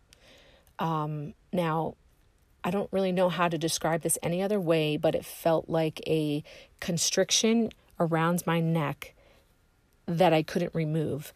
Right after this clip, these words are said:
So it just, I could, I could still breathe, um,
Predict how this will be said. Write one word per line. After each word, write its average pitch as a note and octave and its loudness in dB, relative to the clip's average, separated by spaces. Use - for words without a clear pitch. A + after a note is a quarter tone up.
So - 4
it D#3+ 6
just, - 0
I D#3 4
could, D#3+ -4
I D#3+ 4
could D#3+ 0
still A3+ 4
breathe, F#3 2
um, D#3 -2